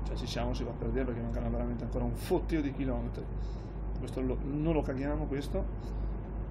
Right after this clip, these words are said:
E andiamo al prossimo, che speriamo non sia troppo lontano. Mettiamo ad accenderci anche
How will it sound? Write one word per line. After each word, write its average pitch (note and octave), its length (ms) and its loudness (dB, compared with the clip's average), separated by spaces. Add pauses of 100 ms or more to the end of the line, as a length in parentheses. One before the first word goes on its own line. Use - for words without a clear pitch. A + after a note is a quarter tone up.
(300)
E - 60 -4
andiamo C3 200 2
al B2 60 2
prossimo, - 500 -2 (160)
che C#3 80 -2
speriamo B2 520 0
non D3+ 120 2
sia - 220 -2 (140)
troppo B2+ 360 2
lontano. - 540 -2 (1300)
Mettiamo C3+ 240 -2
ad C3+ 40 -2
accenderci C3 460 0
anche B2+ 260 0